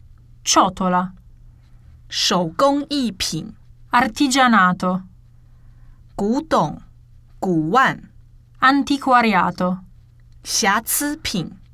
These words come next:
Speaker 1: Prodotto difettoso.
Speaker 2: 仿制品。
Speaker 1: Imitazione.
Speaker 2: 瓷器。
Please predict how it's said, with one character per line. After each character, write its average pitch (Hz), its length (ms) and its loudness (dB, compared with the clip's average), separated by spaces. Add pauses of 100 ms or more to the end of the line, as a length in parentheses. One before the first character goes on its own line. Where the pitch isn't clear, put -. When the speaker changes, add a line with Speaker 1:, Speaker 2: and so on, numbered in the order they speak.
(360)
Speaker 1:
Prodotto 233 680 2
difettoso. 190 960 -2 (640)
Speaker 2:
仿 160 460 -4
制 277 260 -2
品。 - 460 -10 (400)
Speaker 1:
Imitazione. 220 1120 0 (1700)
Speaker 2:
瓷 202 380 -2
器。 247 520 0